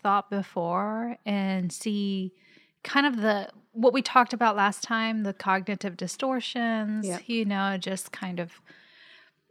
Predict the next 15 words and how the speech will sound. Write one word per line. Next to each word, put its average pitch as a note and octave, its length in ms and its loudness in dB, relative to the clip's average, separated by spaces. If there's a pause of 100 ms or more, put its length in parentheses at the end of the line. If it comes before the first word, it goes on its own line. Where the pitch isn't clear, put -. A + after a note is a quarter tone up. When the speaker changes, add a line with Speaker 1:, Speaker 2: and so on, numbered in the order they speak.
Speaker 1:
the A#3+ 160 6
toxic B3 640 4
elements A3 500 0
in G#3 100 -4
my F#3 160 -4
thinking. A3 600 -4 (440)
And A3 80 0
so C4 80 6
I A#3 120 10
can't C#4 320 0
unsee A#3+ 400 0
that F#3+ 180 -6
now, D3+ 240 -10 (100)
right? F3 320 -6 (100)
Speaker 2:
Yeah. E3 280 -6